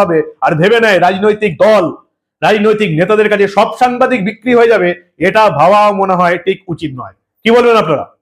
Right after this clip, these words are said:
ডাঙ্কি প্রথায় বেআইনিভাবে যারা গেছে তাদেরকে ফেরত পাঠানো হয়েছে, বেশ করেছে। বিশ্বের প্রতিটা দেশের এই একই কাজ করা উচিত, আমাদের ভারতবর্ষেরও করা উচিত। এই পশ্চিমবঙ্গ থেকেও যারা বেআইনিভাবে আছে তাদেরকে এনআরসি করে প্রত্যেককে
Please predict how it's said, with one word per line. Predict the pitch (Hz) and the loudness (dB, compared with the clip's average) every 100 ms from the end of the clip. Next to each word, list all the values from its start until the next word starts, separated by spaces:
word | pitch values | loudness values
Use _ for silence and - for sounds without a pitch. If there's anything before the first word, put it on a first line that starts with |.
| _ _ _ _ _ _ _ _ - | _ _ _ _ _ _ _ _ -4
ডাঙ্কি | 170 220 226 233 254 | 0 0 0 -2 0
প্রথায় | 233 226 240 254 269 - - - 107 | 0 2 2 2 0 -2 -12 -20 -4
বেআইনিভাবে | 190 240 311 302 254 226 214 | 0 0 0 0 2 2 2
যারা | 180 180 170 | 2 2 0
গেছে | 175 220 214 220 - - | 0 0 0 -2 -8 -4
তাদেরকে | 165 202 214 208 208 - | -2 -2 -2 -2 -2 -2
ফেরত | 190 233 233 | 0 0 0
পাঠানো | 214 220 214 | 0 0 2
হয়েছে, | 220 214 214 208 - - 120 | 0 2 0 0 -4 -10 -2
বেশ | 220 226 208 | -2 0 0
করেছে। | 196 - 123 - _ 202 | 0 0 -6 -6 _ -4
বিশ্বের | 208 - 220 220 | -4 0 0 2
প্রতিটা | 208 208 220 208 | 0 2 0 0
দেশের | 208 226 196 | 2 2 2
এই | 196 | 2
একই | 190 - | 0 0
কাজ | 185 - | -2 -2
করা | 233 233 | 0 0
উচিত, | 226 247 - _ - | 0 -4 -10 _ -4
আমাদের | 175 196 165 | 0 0 0
ভারতবর্ষেরও | 151 233 240 254 254 247 | 0 0 0 0 0 2
করা | 254 247 | 2 2
উচিত। | 247 254 _ 156 | -2 -8 _ -2
এই | 233 226 | -2 0
পশ্চিমবঙ্গ | 247 247 262 254 254 262 | -2 -2 -2 0 0 0
থেকেও | 240 240 | 2 2
যারা | 226 180 | 2 2
বেআইনিভাবে | 220 226 226 220 214 | 2 2 2 2 0
আছে | 220 233 233 - | 0 -2 -2 -2
তাদেরকে | 175 180 220 - 196 | -2 0 -2 0 0
এনআরসি | 233 226 240 - | 0 0 -4 -2
করে | 202 214 240 - _ _ | 0 2 0 -4 _ _
প্রত্যেককে | 277 277 277 - 277 - | 0 0 -2 -2 -2 0